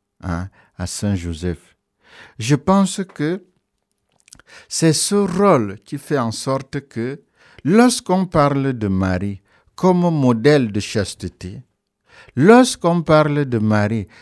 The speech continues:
comme étendard de virginité, je pense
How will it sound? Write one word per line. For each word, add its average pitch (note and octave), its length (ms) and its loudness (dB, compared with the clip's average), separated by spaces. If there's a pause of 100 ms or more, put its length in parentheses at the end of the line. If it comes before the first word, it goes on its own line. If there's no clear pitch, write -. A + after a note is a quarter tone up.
(160)
comme E3+ 340 0 (100)
étendard B2 880 2 (340)
de G#2 120 -2
virginité, F#2 1120 -6 (1500)
je G2+ 160 -4
pense A#2 460 -2